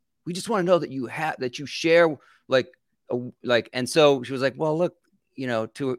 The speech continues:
to her credit, she was kinda like, "Well, you know, that's, that's nice, but, like, I don't really operate in that sphere." Like, she kinda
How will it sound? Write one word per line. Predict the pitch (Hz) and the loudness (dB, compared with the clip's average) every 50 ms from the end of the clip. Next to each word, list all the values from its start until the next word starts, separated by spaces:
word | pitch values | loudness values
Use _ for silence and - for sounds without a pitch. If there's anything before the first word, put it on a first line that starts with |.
| - _ - | -8 _ -10
to | - 143 | -8 -6
her | 123 131 127 | -6 -6 -8
credit, | - - 160 170 202 208 113 82 80 - | -4 0 4 4 6 6 4 0 -2 -6
she | - - 107 | -10 -10 -10
was | 104 104 - | -10 -10 -8
kinda | - 123 120 117 117 | -6 -4 -4 -2 -2
like, | 110 107 104 98 - | -2 -2 -4 -4 -6
"Well, | 143 156 143 139 131 131 123 120 127 _ _ _ _ _ _ _ _ _ _ _ _ _ _ _ _ _ _ | -8 -4 -2 0 0 0 -2 -4 -10 _ _ _ _ _ _ _ _ _ _ _ _ _ _ _ _ _ _
you | 120 | -10
know, | 117 | -4
that's, | 117 143 143 - - _ _ _ _ _ _ _ _ _ _ | -4 -4 -4 -4 -12 _ _ _ _ _ _ _ _ _ _
that's | 143 147 - - | -6 -6 -4 0
nice, | 165 160 156 135 98 98 98 - | 2 4 4 4 4 2 -2 -6
but, | _ 110 90 | _ -6 -4
like, | 104 98 98 - | -4 -4 -4 -4
I | 104 104 | -6 -6
don't | 113 95 | -6 -6
really | 127 127 - - - | -6 -8 -6 -2 0
operate | 101 113 113 - 113 101 92 85 80 | 0 0 0 -2 -2 -2 -2 -2 -4
in | 82 80 | -6 -8
that | 82 80 78 78 - - | -8 -8 -8 -10 -12 -16
sphere." | - - - - 98 98 95 85 78 76 50 - | -18 -18 -16 -12 -10 -6 -6 -4 -4 -6 -6 -6
Like, | - 90 92 - | -8 -8 -8 -8
she | - - - - | -12 -14 -14 -16
kinda | - - 123 120 107 101 98 | -10 -6 -4 -2 -2 -2 -4